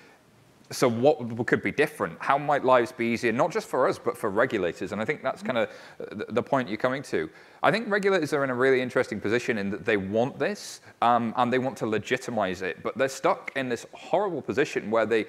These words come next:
they don't want to over-regulate out of existence an emerging technology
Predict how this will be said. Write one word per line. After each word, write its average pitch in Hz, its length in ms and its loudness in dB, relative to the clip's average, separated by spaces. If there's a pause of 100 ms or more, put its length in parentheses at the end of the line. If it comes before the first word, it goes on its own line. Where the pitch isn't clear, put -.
(160)
they 113 120 2
don't 156 200 2
want 185 120 -2
to 139 240 4
over-regulate 131 720 4
out 120 200 2
of 104 120 0
existence 117 760 -2
an 110 80 -2
emerging 110 520 2
technology 104 600 -2